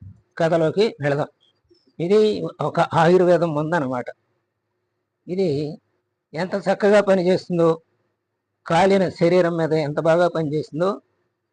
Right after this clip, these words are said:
ఈ కథ ద్వారా రచయిత చక్కగా తెలియజెప్పారు. అది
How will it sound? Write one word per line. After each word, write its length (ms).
ఈ 120
కథ 220
ద్వారా 480
రచయిత 680
చక్కగా 480
తెలియజెప్పారు. 520
అది 560